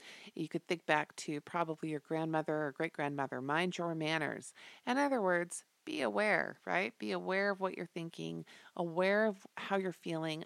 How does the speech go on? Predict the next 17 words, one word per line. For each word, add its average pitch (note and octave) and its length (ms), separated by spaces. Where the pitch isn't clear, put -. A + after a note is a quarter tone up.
aware G3 480
of A3 140
what G3 200
you're D#3+ 240
doing D#3 520
and D#3 100
how E3 240
it's E3+ 160
affecting D3+ 500
other C#3+ 160
people F#3+ 480
and A#3+ 220
yourself. - 560
Um, D3+ 400
so F#3+ 240
mindfulness F#3 1000
is E3+ 640